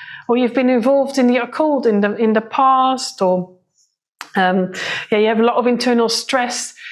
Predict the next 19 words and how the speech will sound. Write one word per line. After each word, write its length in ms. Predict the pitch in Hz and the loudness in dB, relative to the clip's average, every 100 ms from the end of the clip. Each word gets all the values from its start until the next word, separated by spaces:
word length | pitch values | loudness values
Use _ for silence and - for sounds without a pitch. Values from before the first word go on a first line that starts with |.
| - | -6
These 300 | 302 320 320 | 0 0 0
things 240 | 320 269 285 | 0 -2 0
can 160 | 262 | 0
really 240 | 247 254 254 | 2 2 0
hinder. 420 | - 294 247 202 | 0 2 2 0
So 220 | - 240 | -2 -8
it's 100 | 240 | -4
really 400 | 254 339 392 359 | 0 2 2 2
important 460 | 302 285 302 285 226 | 0 0 0 0 0
that 140 | 220 | 0
we 100 | 226 | 0
work 440 | 214 262 277 269 - | 2 2 2 0 -8
through 300 | - 285 269 | 0 0 2
that 260 | 196 214 | 0 -2
with 280 | 214 220 - | -2 -2 -2
God 440 | 240 190 208 208 - - - - | -2 0 -2 -4 -12 -18 -16 -8
so 220 | - 226 | -4 -2
that 200 | 240 240 | -2 -2
he 460 | 262 262 247 247 | 0 2 2 -2